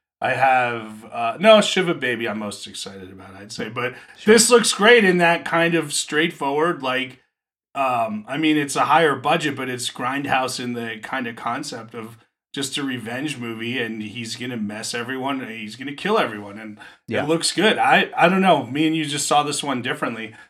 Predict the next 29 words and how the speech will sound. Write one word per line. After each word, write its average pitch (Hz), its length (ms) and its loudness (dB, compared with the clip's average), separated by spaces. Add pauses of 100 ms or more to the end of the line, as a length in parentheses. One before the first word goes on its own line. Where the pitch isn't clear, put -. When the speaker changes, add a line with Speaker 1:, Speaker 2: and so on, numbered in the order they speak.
(140)
Speaker 1:
I'm 180 160 0
Speaker 2:
Yeah. 180 80 0
Speaker 1:
excited 143 480 0
for 127 260 -2
it. 127 160 -4
I 135 80 -4
mean, 147 160 -4
obviously, 165 540 0
it's 139 160 -8
the 135 100 -10
Bourne 143 320 -6
Identity 123 560 -6
without 117 380 -6
the 113 80 -10
memory 117 400 -8
loss, 110 420 -6
right? 113 240 -4
Speaker 2:
Definitely. 98 500 -6
Speaker 1:
And 123 120 -6
then, 135 500 -6
and 139 180 -10
then, 139 360 -6
you 139 100 -4
know, 127 220 -4
when, 120 480 -8
when 123 160 -10
you 123 120 -10
go 127 120 -8
to 120 260 -6